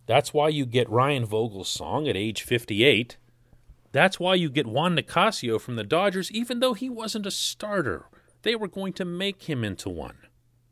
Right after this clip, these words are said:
Those were their answers. Why? Because they had no one in Indianapolis, because they did not have a minor league system.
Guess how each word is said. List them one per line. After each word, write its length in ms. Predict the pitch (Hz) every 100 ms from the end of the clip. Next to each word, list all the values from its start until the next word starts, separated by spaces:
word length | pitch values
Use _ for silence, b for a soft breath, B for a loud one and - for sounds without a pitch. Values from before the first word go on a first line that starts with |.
| _ _ _ _ _ _ _ _ _ _ _ _ _ _ _ _
Those 260 | 220 247 214
were 140 | 214
their 200 | 190 190
answers. 640 | 190 220 208 - - - - _ _
Why? 400 | - 101 156 220
Because 300 | 226 - 196
they 120 | 190 185
had 140 | 190
no 200 | 190 202
one 180 | 196 185
in 100 | 180
Indianapolis, 680 | 175 165 151 147 135 - -
because 300 | - - 113
they 120 | 139
did 160 | 131 170
not 160 | 180 165
have 140 | 170
a 40 |
minor 380 | 160 139 151 135
league 180 | 98 85
system. 440 | - 82 - -